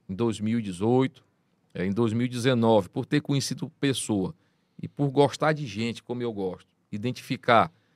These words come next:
que a gente possa fazer no setor público um trabalho humanizado. E eu vi aquilo no doutor Pessoa, foi eu escolhi caminhar com ele também, junto com o presidente Temício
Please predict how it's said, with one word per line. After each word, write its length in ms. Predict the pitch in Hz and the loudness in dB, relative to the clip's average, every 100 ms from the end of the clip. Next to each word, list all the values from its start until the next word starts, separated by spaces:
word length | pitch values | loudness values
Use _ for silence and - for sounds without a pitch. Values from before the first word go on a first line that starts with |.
| _ | _
que 100 | - | -2
a 60 | 120 | -2
gente 240 | 131 - | -2 -8
possa 460 | - 127 139 135 135 | -4 2 2 2 -4
fazer 580 | - 131 95 107 92 82 _ _ _ - | 0 0 0 -2 -2 -6 _ _ _ -10
no 140 | 110 110 | -8 -4
setor 360 | 123 - 143 | -6 -2 -4
público 400 | - 127 120 - 82 - | -4 -6 -6 -6 -10 -8
um 80 | 113 | -8
trabalho 520 | 117 110 98 104 104 | -2 0 2 0 0
humanizado. 720 | 107 120 120 87 95 90 87 _ _ _ - | -2 -4 -4 -6 -6 -8 -10 _ _ _ -4
E 80 | 143 | -2
eu 80 | 135 | -2
vi 240 | 135 170 | -2 -2
aquilo 360 | 151 - 110 104 | -2 -4 -4 -2
no 120 | 98 | -2
doutor 300 | 101 - 90 | -4 -6 -8
Pessoa, 500 | 82 - 131 120 82 _ _ _ _ | -8 -8 -4 -4 -6 _ _ _ _
foi 140 | 165 | -4
eu 60 | 165 | -4
escolhi 440 | 160 - 170 123 | -6 -4 -2 -2
caminhar 440 | 123 147 143 123 113 | -4 -4 -2 -4 -4
com 180 | - 117 | -6 -4
ele 120 | 113 | -6
também, 580 | - 123 98 98 113 98 | -6 -6 -4 -4 -6 -8
junto 280 | 90 95 - | -12 -12 -10
com 100 | 98 | -10
o 40 | |
presidente 400 | - 85 85 - | -10 -12 -12 -8
Temício 380 | 143 151 135 | -4 -4 -6